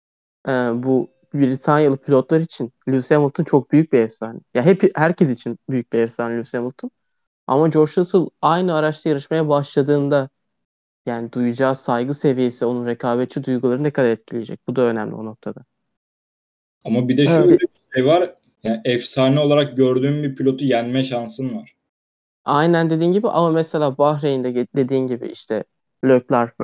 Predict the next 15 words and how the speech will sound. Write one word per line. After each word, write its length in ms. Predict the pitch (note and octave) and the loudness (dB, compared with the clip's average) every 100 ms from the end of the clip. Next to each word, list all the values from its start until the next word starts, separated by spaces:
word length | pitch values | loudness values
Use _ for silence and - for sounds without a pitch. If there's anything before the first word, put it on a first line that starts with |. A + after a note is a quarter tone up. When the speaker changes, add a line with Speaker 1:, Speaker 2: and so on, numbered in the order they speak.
| - | -4
Speaker 1:
Vettel'i 560 | C#3 B2+ D#3 C#3 C3+ - _ _ _ _ _ _ _ _ _ - | 0 0 4 6 4 2 _ _ _ _ _ _ _ _ _ -18
işte 240 | - A#2 | -6 -6
gelen 420 | A#2 C3+ B2+ C3 - _ _ - | 0 2 2 -2 -6 _ _ -4
takım 280 | C#3+ - D#3 | -2 2 4
emrine 380 | C#3+ C#3+ D3+ - _ - | 4 2 0 -2 _ -6
rağmen 400 | C#3 B2 B2 A#2+ | 0 2 2 -2
geçerken 560 | B2 B2 F#3+ F#3+ - G#3+ _ _ _ _ _ _ _ _ _ _ _ _ _ - _ | -4 -4 -4 -4 -6 -10 _ _ _ _ _ _ _ _ _ _ _ _ _ -20 _
George 240 | C#3 C3 - | -2 -2 -2
Russell 320 | F3 G3+ F3+ - | 0 0 0 -2
acaba 340 | C3+ C#3+ C#3+ | -2 0 0
yine 300 | C3+ E3+ C#3 | 2 2 4
böyle 260 | D3 C#3+ C#3 | 4 2 0
bir 120 | - | 0
emir 240 | C#3+ D#3 | 0 2
aldığında 640 | C#3+ B2 A#2 A#2+ A#2 A#2 | 2 2 0 -4 -4 -6